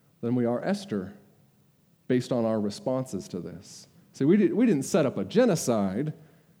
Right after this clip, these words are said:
but we're not innocent either, right? We have that feeling that wells up inside of us that says, "I don't deserve to be treated this way." And I think a lot of times it's just because of our own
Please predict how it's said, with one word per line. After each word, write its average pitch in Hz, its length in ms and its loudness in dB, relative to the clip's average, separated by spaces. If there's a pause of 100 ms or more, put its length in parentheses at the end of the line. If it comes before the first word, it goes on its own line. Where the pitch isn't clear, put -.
(260)
but 113 60 -4
we're 113 120 -2
not 117 160 0
innocent 123 400 0
either, 90 400 -4 (720)
right? 156 240 -2 (540)
We 135 120 2
have 185 120 6
that 156 320 2
feeling 214 380 6
that 135 100 2
wells 151 300 4
up 151 120 0
inside 160 380 0
of 143 80 0
us 131 120 -2
that 127 80 -6
says, 127 200 -2
"I 156 180 -4
don't 214 180 2
deserve 156 580 2
to - 80 -10
be 123 120 2
treated 147 440 -2
this 107 200 -6
way." 104 200 -2
And 104 160 -6
I 107 100 -6
think 151 240 -8
a 120 60 -10
lot 123 260 -2
of 165 60 -4
times 190 340 -4
it's 131 140 -6
just 127 240 -8
because 110 260 -8
of 101 100 -6
our 95 160 -4
own 107 340 -4